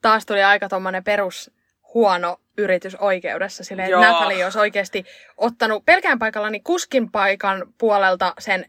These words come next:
Speaker 1: työkalun
Speaker 2: Mhm.
Speaker 1: ja uhannut tappaa sille, joo.
Speaker 2: Mm.
Speaker 1: Sit silleen, että hän juoksee karkuun niinku pois autolta päin, niin itsepuolustukseksi juoksen ihan tosta perään muutama
Speaker 2: Joo.
Speaker 1: sata metriä ja <laughs>
Speaker 2: Joo, ja sussa ei niinku, ku-,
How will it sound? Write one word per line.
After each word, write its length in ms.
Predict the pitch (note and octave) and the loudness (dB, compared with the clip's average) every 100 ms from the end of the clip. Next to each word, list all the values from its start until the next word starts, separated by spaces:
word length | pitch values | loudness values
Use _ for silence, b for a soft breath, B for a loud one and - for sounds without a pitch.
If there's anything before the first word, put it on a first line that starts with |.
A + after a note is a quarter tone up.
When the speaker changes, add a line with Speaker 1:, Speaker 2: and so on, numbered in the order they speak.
| - | -4
Speaker 1:
työkalun 580 | C#4 C#4+ G#3 A#3 G#3+ G#3 | 2 2 4 2 2 2
Speaker 2:
Mhm. 80 | |
Speaker 1:
ja 80 | A3 | 2
uhannut 460 | A#3 C#4 A#3+ G3+ - | 4 4 2 0 -4
tappaa 440 | - A#3 - E3+ E3 | -2 -2 -2 -4 -4
sille, 280 | - F3+ F3 | -4 -8 -8
joo. 460 | F3+ F#3 G#3 G3+ F#3 | -4 0 4 4 4
Speaker 2:
Mm. 260 | E3 D#3 | 0 -8
Speaker 1:
Sit 200 | - B3+ | -2 0
silleen, 200 | C#4 A#3+ | 4 2
että 140 | A#3+ D4+ | 4 2
hän 80 | |
juoksee 480 | C#4+ C4 B3 A#3 G#3+ - | 2 0 0 2 2 2
karkuun 600 | D#4 D#4 A#3 G3+ F3+ F#3+ | 4 4 2 -4 -4 -4
niinku 360 | F#3 F#3+ G3 F#3+ B _ | -6 -4 -4 -6 B _
pois 240 | C4+ C4 - | 4 6 4
autolta 440 | C4+ B3+ G3 F#3+ | 4 4 0 -2
päin, 280 | F#3 F3+ F#3 | -2 -2 -2
niin 200 | F#3+ F#3+ | -6 -4
itsepuolustukseksi 880 | C#4 C#4 A#3 G3 F#3 G3 G3 G3+ - | -6 -6 -6 -4 -4 -8 -12 -14 -6
juoksen 340 | A3 F#3+ D4+ D#4 | -4 -2 -2 -2
ihan 240 | D#4+ D4+ | -2 0
tosta 280 | C#4 - C4+ | -2 -2 0
perään 380 | A#3+ C4+ B3+ A#3+ | 2 6 6 6
muutama 300 | A#3+ C4 A#3+ | 2 2 2
Speaker 2:
Joo. 100 | - | 4
Speaker 1:
sata 120 | A#3+ A#3+ | 6 4
metriä 400 | A#3+ B3 B3+ A#3 | 2 4 6 6
ja 180 | C4 B3 - | 6 4 2
<laughs> 220 | - - | 2 0
Speaker 2:
Joo, 80 | - | 4
ja 100 | G#3 | 4
sussa 320 | A#3 C#4 - C#4 | 2 -6 -2 0
ei 60 | |
niinku, 340 | A3+ A3 G#3 F#3+ _ - | 0 -2 -4 -6 _ -16
ku-, 160 | - | -12